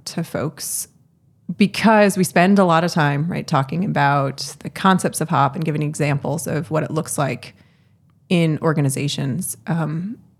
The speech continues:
but there's plenty of space for us to be thinking about how we use the concepts, not only, you know, within our o-, operations at work, but also in our personal lives. So we wanna talk about that, give examples, give, you know, maybe mini experiments that people can do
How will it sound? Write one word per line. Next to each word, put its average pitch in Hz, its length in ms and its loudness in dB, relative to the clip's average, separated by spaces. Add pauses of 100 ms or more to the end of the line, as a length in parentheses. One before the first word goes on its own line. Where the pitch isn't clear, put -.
(200)
but - 140 -2
there's 170 180 0
plenty 165 340 2
of 143 100 -2
space 139 420 -4
for 139 140 -4
us 135 140 -4
to - 60 -10
be 170 100 -6
thinking 165 280 -8
about 135 200 -4
how 160 180 -2
we 143 80 -4
use 147 160 -4
the - 100 -10
concepts, 147 480 -6
not 156 160 -4
only, 156 380 -2 (480)
you - 40 -2
know, 151 120 2
within 165 260 4
our 143 240 4
o-, - 100 -2
operations 196 840 2
at - 180 0
work, 180 260 2
but 165 100 -2
also 156 300 0
in 147 60 -2
our 135 180 -2 (120)
personal 156 360 -6
lives. 131 240 -6
So 160 100 -6
we 151 100 -4
wanna 143 340 -4 (200)
talk 175 220 0
about 170 220 2
that, 160 340 0 (600)
give 156 160 -2
examples, 160 800 0
give, 135 580 -2
you 175 80 -2
know, 131 240 -4 (380)
maybe 165 220 0
mini 156 360 0
experiments 190 680 -2
that - 120 -10
people 170 240 -6
can 180 220 -2
do 165 340 0